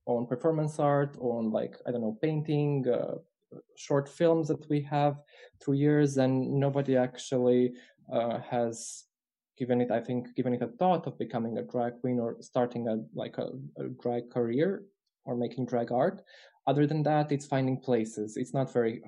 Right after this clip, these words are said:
easy to find a, a queer-friendly place in Montenegro. It's not very easy to find a place where you can have even a normal queer party and not to even invite, uh, people that are in drag. So I think that's one of the big,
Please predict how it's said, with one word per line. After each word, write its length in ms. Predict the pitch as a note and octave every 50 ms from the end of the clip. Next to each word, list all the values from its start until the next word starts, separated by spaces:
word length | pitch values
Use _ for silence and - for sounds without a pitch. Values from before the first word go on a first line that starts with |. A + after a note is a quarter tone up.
| - _ -
easy 180 | C3+ B2 A#2+ A#2+
to 160 | A#2 - C3 -
find 440 | - B2+ A#2 A#2 A#2 A#2 A#2 A2
a, 340 | A#2 A#2 A2+ A2 A2 - - - - -
a 200 | C3 B2+ C3+ B2+
queer-friendly 720 | - - - B2+ B2 B2 - - - C3 B2 B2 A#2+ A2+ A2
place 360 | - - B2 A#2+ A#2+ A#2+ -
in 120 | B2 A#2
Montenegro. 640 | A#2 A#2 A2+ A2+ A#2+ A2+ G#2+ G#2+ G2+ A2 G#2+ G2+ -
It's 120 | - -
not 180 | - A#2 A2+ -
very 280 | B2+ B2+ B2 B2 B2
easy 160 | B2 B2 A#2+ A#2+
to 120 | - A#2+
find 220 | - - A#2+ A#2+ A#2+
a 40 | A#2+
place 360 | - - B2 A#2 A#2 - -
where 80 | B2
you 80 | A#2+ A#2+
can 140 | - B2+ A#2
have 180 | B2 B2+ B2
even 320 | B2 - C3 B2 B2 B2 - -
a 80 | A#2+ A#2+
normal 320 | A#2+ B2 C3 C3+ B2+ A#2+
queer 240 | B2 - - B2 A#2+
party 720 | A#2+ A#2+ B2 A#2+ A#2 A#2 A#2 - - B2 A#2+ A#2+ A#2+ A#2+ - -
and 300 | A#2+ A2+ A2+ - - - _ _ _ _ _ _ _ _ _
not 240 | B2 A#2 A2+ A2+ A2+ _ _ _ _ _ _ _ _ _ _ _ -
to 60 | A2+
even 280 | A2+ B2+ A#2+ A#2+ A2 G#2+
invite, 400 | B2 A#2 A2 A2+ A2 A2 - - -
uh, 60 | B2+
people 300 | A#2+ - B2 - - A2+
that 240 | A#2 A2+ - - -
are 180 | A#2+ A2+ A2+ A2+ - - - - - - _ _ _
in 160 | D3 B2+ B2 A2
drag. 360 | A2+ A#2 G#2+ G2+ G2+ G2 G2 - - - _ _ _ _ _ _ _ _ _ _ _ _ _ _ _ _ _ _ - -
So 240 | - - B2+ A#2+ A#2
I 80 | B2
think 220 | B2 B2 B2+ B2+ A#2+
that's 240 | B2 A#2 - - -
one 100 | A#2 A#2
of 140 | A2+ A2
the 40 | A#2+
big, 340 | A2 A#2+ A#2+ A#2 - A2+ -